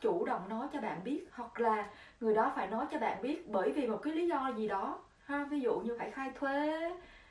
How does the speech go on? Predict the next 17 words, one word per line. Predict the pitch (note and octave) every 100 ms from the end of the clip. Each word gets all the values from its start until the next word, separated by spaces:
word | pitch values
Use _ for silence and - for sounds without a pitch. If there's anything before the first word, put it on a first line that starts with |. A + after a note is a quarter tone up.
| -
gì | -
đó, | F3+ A#3 D#4 - _ - - - _ - -
thì | - A3 G3 E3+ - -
nếu | A3 D4+
mình | C4 F#3+
biết | G#3+ D#4+
lương | B3+ B3
của | A3
người | A3 G#3+ F#3+
ta | A3 G#3+ - - -
thì | - G#3
mình | F3+ F3+ D#3+ - - _ _ _ _ -
cũng | - F#3+
hiểu | A3+ A3
vậy | A3 E3+
thôi | A3+ A3+ A3 G#3+
chứ | A#3+ A#3+ C#4+ E4+